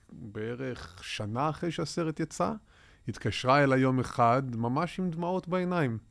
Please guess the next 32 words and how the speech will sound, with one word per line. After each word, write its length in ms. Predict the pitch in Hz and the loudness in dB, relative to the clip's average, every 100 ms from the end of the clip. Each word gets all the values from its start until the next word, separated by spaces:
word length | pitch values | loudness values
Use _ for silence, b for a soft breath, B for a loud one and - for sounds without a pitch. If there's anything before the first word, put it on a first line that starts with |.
| b b b b | b b b b
ואמרה, 300 | 110 120 139 | 0 6 6
"ברק, 340 | 123 135 - | 8 6 4
אתה 180 | - 120 | 0 -2
לא 340 | 117 123 131 143 | 0 0 0 -2
מבין 520 | 123 110 117 120 113 - | -6 -6 -2 -2 -2 -4
מה 220 | 113 110 | -4 -4
קרה 420 | 110 - 101 113 - - | -4 -8 -4 -4 -4 -8
בגלל 320 | 101 104 104 | -6 -4 -4
הסרט 360 | 95 - 104 95 | -4 -6 -6 -6
שלך, 280 | 98 92 101 | -8 -8 -6
בזכות 440 | 90 87 - 113 | -4 -4 -4 -4
הסרט 300 | 98 117 104 | -4 -4 -4
שלך, 200 | 104 104 | -4 -4
אתה 220 | 107 107 | -4 -2
לא 240 | 98 113 120 | -2 -2 -4
מבין 360 | 117 95 110 104 | -4 -2 0 0
מה 140 | 104 | 0
קרה." 360 | 104 98 107 104 - b b | -2 -2 0 -2 -4 b b
אמרתי 180 | 113 117 | -4 2
לה, 60 | 110 | 2
"על 80 | |
מה 160 | 104 113 | 6 4
את 100 | 117 | 6
מדברת?" 640 | 135 117 113 135 101 - - b b b b | 4 4 4 2 2 -4 -18 b b b b
היא 80 | 110 | -2
אמרה 280 | 107 110 135 | 0 2 4
לי, 220 | 139 151 | 4 2
"בזכות 640 | 135 101 101 - - 156 151 | 0 -6 -4 -4 -2 -2 0
הסרט, 580 | 120 - 127 139 160 - - | -4 -2 -2 -2 -6 -12 -16
השומרונים 600 | - - 113 101 113 127 | -16 -8 -4 0 2 4
הבינו 640 | 117 101 104 123 135 143 170 - _ _ _ _ - 113 | 2 0 2 4 6 6 2 -4 _ _ _ _ -10 -10
את 240 | - - | -10 -16